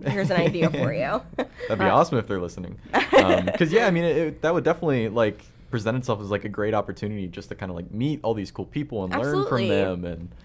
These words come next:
Speaker 1: Absolutely.
Speaker 2: Yeah.
Speaker 1: Yeah, it's, it's a great professional development experience, and it's
Speaker 2: Mm-hmm.
Speaker 1: a great way to get Penn State Chenango's name out there on, on the national level.
Speaker 2: Right, 'cause, like,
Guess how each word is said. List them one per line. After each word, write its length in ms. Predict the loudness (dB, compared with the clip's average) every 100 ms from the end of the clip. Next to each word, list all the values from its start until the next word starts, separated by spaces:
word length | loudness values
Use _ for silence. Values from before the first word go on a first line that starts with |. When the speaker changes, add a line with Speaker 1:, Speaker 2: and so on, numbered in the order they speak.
| -4 0
Speaker 1:
Absolutely. 480 | 0 0 -4 0 4
Speaker 2:
Yeah. 80 |
Speaker 1:
Yeah, 220 | 8 8 6
it's, 120 | 2
it's 160 | -2
a 40 | -2
great 220 | -2 -2
professional 400 | -2 -2 -2 -2
development 460 | -2 -2 -2 -2 -4
experience, 580 | -6 -6 -2 0 0 0
and 100 | -2
it's 140 | -2
Speaker 2:
Mm-hmm. 20 |
Speaker 1:
a 40 | -2
great 180 | -4
way 80 | -2
to 60 | -2
get 140 | -4
Penn 140 | -6 -8
State 140 | -8 -8
Chenango's 380 | -6 -4 -4
name 220 | -4 -2 -2
out 220 | -4 -4
there 220 | -2 -2
on, 200 | -2 -4 -4
on 260 | -2 -2
the 100 | -4
national 440 | -4 -6 -8 -8 -2
level. 420 | -4 -4 -10 -12 -14
Speaker 2:
Right, 580 | -10 -6 0 2 0 -2
'cause, 260 | -4 -4 -2
like, 300 | -2 -2